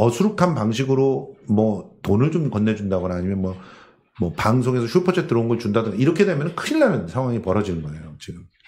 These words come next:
그래서 오히려 양쪽에서 동시 송출을 하면서 계좌를 열어주는 그런 형태로 진행을 했다는 겁니다.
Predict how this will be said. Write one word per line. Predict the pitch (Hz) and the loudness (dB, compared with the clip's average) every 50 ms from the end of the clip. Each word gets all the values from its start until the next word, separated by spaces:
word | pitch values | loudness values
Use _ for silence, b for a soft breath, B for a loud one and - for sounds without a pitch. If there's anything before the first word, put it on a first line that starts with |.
| b b b _ - | b b b _ 0
그래서 | 120 117 113 110 - 185 202 - B B B B B B B B | 2 2 2 4 2 0 0 -2 B B B B B B B B
오히려 | B 104 123 127 123 117 120 143 175 180 - B B B B B B B B B B - | B 4 6 6 4 2 2 0 -2 -2 -6 B B B B B B B B B B 2
양쪽에서 | 104 202 120 135 135 175 165 151 143 131 127 | 4 4 4 4 4 2 2 2 2 -2 0
동시 | 120 117 120 110 117 | 0 0 0 0 0
송출을 | 120 120 113 - 113 110 104 | -2 -2 -2 -2 -2 -2 -2
하면서 | 101 101 95 92 104 151 180 - - B B B B B B B | -2 -2 -2 -2 -2 -2 -2 -4 -8 B B B B B B B
계좌를 | - - 107 107 104 110 101 113 113 120 | 0 2 2 4 4 2 2 2 0 0
열어주는 | 87 80 90 107 127 123 143 143 139 135 113 | 0 0 0 0 0 0 0 -2 -2 -2 -4
그런 | - - 104 120 147 175 | -2 0 0 0 0 0
형태로 | 170 151 - - 131 120 120 | 0 -2 0 0 0 0 0
진행을 | - - 95 95 92 92 92 | 0 0 0 0 0 0 -2
했다는 | 98 - - 147 139 131 117 | -2 -2 0 0 0 0 -2
겁니다. | 85 85 82 73 - 85 80 80 - | -6 -8 -8 -10 -12 -14 -16 -18 -20